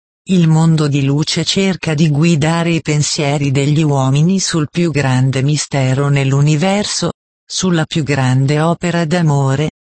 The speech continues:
senza la quale nessuno potrebbe essere redento dai legacci del peccato. Gli esseri di luce colgono ogni occasione, dove attraverso un uomo possono parlare a tutti nel suo ambiente.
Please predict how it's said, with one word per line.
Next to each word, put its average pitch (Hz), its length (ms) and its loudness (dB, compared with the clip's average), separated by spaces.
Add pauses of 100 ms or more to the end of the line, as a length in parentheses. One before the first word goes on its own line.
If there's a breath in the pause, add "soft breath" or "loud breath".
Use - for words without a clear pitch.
senza 220 540 -2
la 151 160 -2
quale 147 420 0
nessuno 151 640 0
potrebbe 170 600 -2
essere 175 520 -2
redento 160 600 0
dai 147 180 -2
legacci 135 640 -2
del 165 240 0
peccato. 110 760 -4 (720)
Gli 160 220 0
esseri 156 500 -2
di 135 140 0
luce 131 420 -2
colgono 156 680 -2
ogni 185 340 2
occasione, 131 840 -2 (300)
dove 165 400 -2
attraverso 156 760 -2
un 147 180 2
uomo 170 380 2
possono 180 580 0
parlare 160 580 0
a 143 200 0
tutti 214 400 -4
nel 180 200 2
suo 196 260 -2
ambiente. 131 800 0